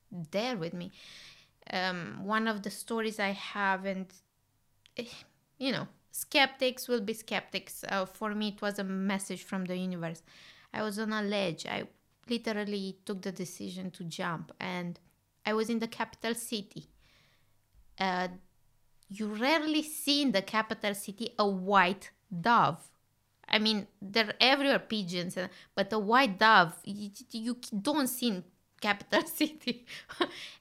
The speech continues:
And the white dove just landed on my feet. And by the way, it, it was, you know, the, the ones with red eyes are quite creepy. This one <laughs> didn't have red eyes.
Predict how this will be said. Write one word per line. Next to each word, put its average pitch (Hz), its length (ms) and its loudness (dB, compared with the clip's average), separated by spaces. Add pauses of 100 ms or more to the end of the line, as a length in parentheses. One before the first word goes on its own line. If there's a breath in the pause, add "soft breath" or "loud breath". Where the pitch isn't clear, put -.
(180)
And 220 300 2
the 208 80 2
white 208 420 2
dove 196 340 4
just 208 220 -8
landed 202 380 0
on 208 120 -4
my 208 160 -2
feet. - 360 -8 (580)
And 202 300 2
by 226 120 4
the 233 120 4
way, 233 160 4
it, - 320 -4
it 202 200 -6 (160)
was, 226 360 0 (2250 loud breath)
you 320 60 -2
know, 339 120 2
the, 202 280 2
the 202 180 4
ones 220 320 0
with 202 200 -2
red 214 180 2
eyes 208 200 4
are 240 120 2
quite 254 260 -4
creepy. 262 440 -2
This 254 220 -4
one 311 220 0 (120)
<laughs> 311 120 8
didn't 294 340 4
have 196 440 8
red 190 280 2
eyes. 170 300 6